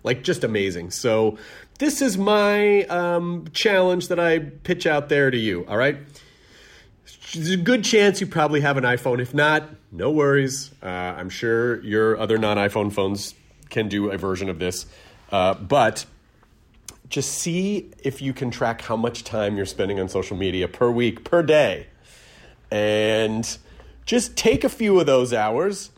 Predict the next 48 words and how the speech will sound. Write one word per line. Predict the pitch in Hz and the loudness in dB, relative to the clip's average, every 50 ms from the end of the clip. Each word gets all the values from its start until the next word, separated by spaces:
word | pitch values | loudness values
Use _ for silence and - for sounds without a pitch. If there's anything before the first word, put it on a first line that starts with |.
| _ | _
and | - 262 269 - | -2 -2 -2 -2
swap | - - - 247 247 254 254 254 | -6 -4 0 2 2 2 2 0
'em | 277 262 294 | -2 0 2
out | 320 302 208 110 - - - - | 2 2 2 0 -2 -6 -18 -20
for | - - 262 285 294 | -6 -2 0 0 0
a | 320 | 2
new | 349 403 427 415 | 2 4 4 4
skill | 415 - - - - 440 427 403 | 4 0 -4 -2 0 0 2 2
set. | 381 - - - - 147 - - 156 151 - - - - _ - 131 147 | 0 -4 -10 -8 -10 -10 -6 -4 -6 -6 -4 -8 -16 -16 _ -16 -16 -14
<laughs> | 156 156 151 139 - | -12 -10 -10 -8 -2
You | 156 | 0
know, | 170 180 196 214 | 2 4 4 4
so | 208 - - 196 185 170 170 165 165 160 165 - - _ _ _ _ | 2 2 2 4 4 6 4 4 2 -2 -6 -16 -20 _ _ _ _
if | - 165 165 - | -12 -10 -8 -6
you | 196 208 220 226 226 | -6 -4 -2 -2 -2
see | 214 - - 226 220 208 | -4 -4 -4 -2 -2 0
that | 185 175 | 0 2
you're | 156 156 | 0 0
passively | 156 - - - - 185 196 185 - 190 165 151 156 143 | -2 -4 -8 -6 0 0 0 2 2 -2 0 0 -2 -2
spending, | - - - 151 143 139 139 139 135 135 | -2 0 0 2 2 4 2 2 2 2
like, | 127 113 113 110 113 117 | 2 2 2 0 -2 -6
three | - - 131 143 147 143 | -4 -2 0 2 4 4
hours | 135 131 123 120 120 113 | 4 4 4 4 2 -2
a | 110 104 | -4 -2
day | 104 117 107 | -2 0 0
on | 101 104 101 | 0 -2 -2
social | - 113 104 - 107 | -2 -4 -4 -4 -4
media, | 107 113 110 95 90 85 | -4 -2 -2 -2 -4 -4
which | 87 135 208 220 - | 0 0 0 2 2
is, | 233 202 170 143 131 - - - - _ _ _ _ _ _ _ _ _ | 0 0 0 -2 -6 -8 -10 -14 -20 _ _ _ _ _ _ _ _ _
by | - 214 240 | 2 4 6
the | 208 196 | 6 6
way, | 185 202 185 156 139 135 131 127 - | 6 6 6 6 6 2 2 -2 -6
sadly | - - 254 262 254 185 190 170 | -2 0 2 2 2 2 0 0
not | 165 160 160 151 151 151 | 0 0 2 2 2 0
an | 147 | 0
unreasonable | 143 127 131 127 135 143 165 139 139 139 143 127 127 120 135 | 0 -2 0 -2 -2 -2 -4 -4 -2 -4 -2 -2 0 -2 -2
<laughs> | 131 127 | -2 -4
amount | - - 139 139 | -6 -8 -4 -4
of | 170 165 - | -4 -4 -4
time | - - 170 139 131 156 143 - | -4 -2 0 0 2 0 0 -2
that | 143 135 - | -4 -4 -4
people | - - - - 127 127 | -6 -8 -6 -4 -4 -6
spend | - - 127 123 113 110 117 | -6 -4 -4 -4 -2 0 -2
on | 120 - 113 113 | -4 -4 -2 -2
there. | 117 110 113 | 0 0 0
Like, | 120 120 113 110 - | 0 0 -2 -2 -2
that's, | 143 147 143 - - - | -4 -4 -4 -6 -14 -18